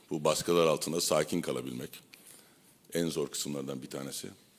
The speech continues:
E, bunu yapmak da çok da kolaydı. Geldik, tamam. Hocayı gönderdik. "Vay be,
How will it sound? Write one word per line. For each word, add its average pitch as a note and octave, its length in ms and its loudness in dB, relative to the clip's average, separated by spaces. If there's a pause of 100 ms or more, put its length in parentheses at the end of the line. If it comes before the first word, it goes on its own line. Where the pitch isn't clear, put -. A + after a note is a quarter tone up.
(1080)
E, G2 80 2
bunu A2+ 140 6
yapmak C3 340 8
da C#3 80 8
çok C3+ 220 8
da C3+ 80 6
kolaydı. G2+ 540 10 (1700)
Geldik, F2+ 340 4 (380)
tamam. E2+ 340 2 (1500)
Hocayı F#2 340 6
gönderdik. F2 500 6 (960)
"Vay E2+ 260 6
be, E2+ 180 4